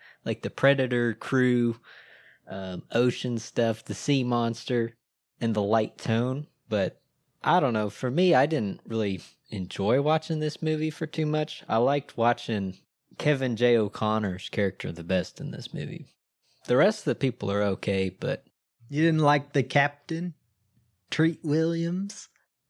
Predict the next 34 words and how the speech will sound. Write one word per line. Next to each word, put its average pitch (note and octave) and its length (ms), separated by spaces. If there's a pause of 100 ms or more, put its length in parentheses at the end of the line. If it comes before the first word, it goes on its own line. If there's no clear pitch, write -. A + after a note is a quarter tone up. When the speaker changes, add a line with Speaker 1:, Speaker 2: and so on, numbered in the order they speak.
Speaker 1:
He C4+ 220
was A3+ 240
all B2+ 180
right. A#2+ 420 (120)
I C#3+ 80
liked E3+ 340
him C3 140
at - 180
times, A#2+ 580
but - 200
sometimes C#3 560
I F#2+ 100
think G#2+ 420 (640)
he B2+ 200
needed B2 400
to - 120
oversell F#2 760
it, - 120
you G2 140
know? F#2 200 (460)
Maybe C3+ 300
it A#2+ 100
was G#2+ 220
just - 240
a F#2+ 60
writing F#2 480
problem. F#2 340
I D3 120
think G3 240
he F#3 100
did B2+ 200
fine A#2+ 300
acting G#2+ 480
it, D#3 200